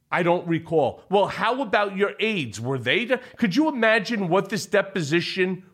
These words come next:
would look like? It would be a shit show all over again. And it would basically show that it's not just that he's incompetent to be president of the United States again,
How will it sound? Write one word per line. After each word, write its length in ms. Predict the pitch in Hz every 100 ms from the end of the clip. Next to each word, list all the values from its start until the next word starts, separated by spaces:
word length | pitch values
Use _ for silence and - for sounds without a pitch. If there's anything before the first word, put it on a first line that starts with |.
| -
would 260 | 127 120 117
look 300 | 147 165 208
like? 380 | 214 208 - _ _ -
It 140 | 226
would 140 | 226 180
be 180 | 233
a 60 | 233
shit 420 | - - 294 -
show 420 | - 175 139 131 -
all 300 | 240 254 233
over 320 | 226 185 196
again. 340 | 143 135 123 - - _
And 160 | 220 247
it 80 | 254
would 160 | 196
basically 600 | 269 311 - 302 - 220 196
show 540 | - 220 190 139 95 - -
that 180 | 202 202
it's 220 | 196 -
not 220 | 311 359 -
just 240 | 302 -
that 280 | 185 170 -
he's 400 | 175 160 143 - _ -
incompetent 1160 | 185 165 - - 175 190 185 123 98 85 - - _ _ _ _ -
to 120 | -
be 600 | 175 190 175 160 139 - _ _ _
president 640 | - 196 202 160 147 131 135
of 180 | 160 135
the 100 | 156
United 600 | 147 143 151 147 127 104
States 640 | - - 160 107 - - _ -
again, 580 | 165 131 175 156 92